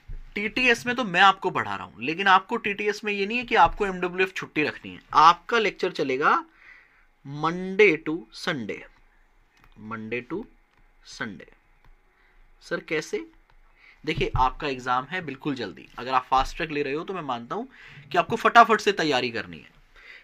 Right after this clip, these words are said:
तो इसका मतलब क्या है, मैं आपको पैटर्न बता रहा हूँ, वो पैटर्न आपको फॉलो करना है। जैसे कि मान लीजिए मैंने आपको चैप्टर वन कंप्लीट करवा दिया, चैप्टर वन हमारा कंप्लीट हो गया है जी, ठीक है सर।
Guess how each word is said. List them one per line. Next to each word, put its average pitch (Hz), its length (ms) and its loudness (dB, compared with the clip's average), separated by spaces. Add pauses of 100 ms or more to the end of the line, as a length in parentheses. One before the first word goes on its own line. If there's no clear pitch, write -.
तो 196 80 0
इसका 269 400 -2
मतलब 196 340 0
क्या 147 180 0
है, 135 220 -8
मैं 160 120 -6
आपको 139 220 -6
पैटर्न 160 380 -6
बता 127 240 -4
रहा 131 100 -4
हूँ, 214 160 -14
वो 147 100 -12
पैटर्न 139 340 -2
आपको 131 220 -2
फॉलो 117 260 -4
करना 95 240 -16
है। - 80 -20 (600)
जैसे 165 360 0
कि 240 140 -2
मान 175 220 2
लीजिए 135 320 -6
मैंने 165 300 -2
आपको 190 300 2
चैप्टर 180 400 -2
वन 190 160 -4
कंप्लीट 170 400 -6
करवा 104 280 -4
दिया, 65 260 -14 (280)
चैप्टर 160 400 -2
वन 151 260 -4
हमारा 120 400 -6 (920)
कंप्लीट 190 420 -2
हो 165 100 -2
गया 110 140 -2
है 98 100 -6
जी, 90 180 -16 (680)
ठीक 139 200 -6
है 147 60 0
सर। 156 220 -6